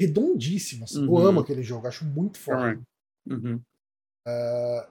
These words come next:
Speaker 1: e assim, cara, é aquela coisa, né? É dar o benefício da dúvida. É o começo do cara, digamos assim, eu, eu acho que, assim, se esse for o primeiro jogo comercial dele,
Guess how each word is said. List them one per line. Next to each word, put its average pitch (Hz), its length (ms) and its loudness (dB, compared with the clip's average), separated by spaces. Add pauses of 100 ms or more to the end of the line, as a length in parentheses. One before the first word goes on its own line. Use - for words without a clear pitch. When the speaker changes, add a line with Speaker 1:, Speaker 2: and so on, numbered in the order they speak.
(160)
Speaker 1:
e 226 460 4
assim, 330 360 2
cara, 190 240 4 (240)
é - 60 6
aquela 277 320 6
coisa, 120 420 4
né? 120 360 -10 (280)
É 165 80 -2
dar 160 200 2
o 196 40 8
benefício 190 380 0
da 196 100 2
dúvida. 135 300 -4 (1000)
É 277 60 4
o - 80 4
começo 233 460 6
do 220 80 -2
cara, 226 680 8 (340)
digamos 190 280 0
assim, 196 200 0
eu, 185 320 2
eu 226 180 10
acho 262 180 4
que, 247 160 0
assim, 143 360 -8
se - 180 -4
esse 302 240 2
for 180 420 2 (140)
o 143 80 -12
primeiro 170 380 2
jogo 147 240 2
comercial 151 680 0
dele, 147 460 4